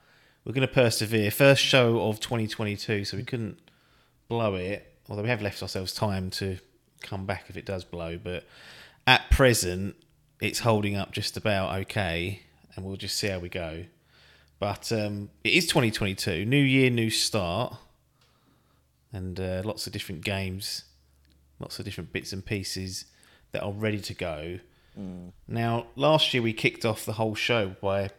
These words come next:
Speaker 1: introducing the, the gaming hype list, as we called it then, and did a whole episode on that. Um, we will be revisiting that in this episode, but there is some actually news items that have come out,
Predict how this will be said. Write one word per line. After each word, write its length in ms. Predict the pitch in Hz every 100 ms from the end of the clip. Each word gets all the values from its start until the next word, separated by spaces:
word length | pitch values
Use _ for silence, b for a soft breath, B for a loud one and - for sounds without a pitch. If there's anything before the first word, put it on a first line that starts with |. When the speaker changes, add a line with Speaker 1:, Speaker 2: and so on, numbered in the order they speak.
| -
Speaker 1:
introducing 800 | 113 107 107 113 110 107 107 101
the, 200 | 98 95 95 _ b b b b b b -
the 60 |
gaming 340 | - 107 101 92
hype 400 | 120 113 - -
list, 280 | 92 -
as 120 | - -
we 40 |
called 300 | - 98 87
it 80 | 53
then, 300 | 73 82 95 - _ _ _ _ b b b - -
and 80 | 101
did 120 | 95
a 20 |
whole 160 | 98 104
episode 400 | - - 92 85
on 140 | 87
that. 200 | 85 85 - - - - _ - - - -
Um, 320 | 117 110 113 - - _ - -
we 140 | 147
will 160 | 151 151
be 100 | 131
revisiting 540 | 127 120 123 - 101
that 280 | 92 95 -
in 80 | 107
this 160 | 98
episode, 440 | 107 - - 80 -
but 100 | 90
there 120 | 107
is 120 | 117
some 120 | 107
actually 260 | 104 - 98
news 320 | 98 110 110
items 460 | 98 90 - 87 92
that 80 | -
have 100 | -
come 220 | 98 95
out, 220 | 92 -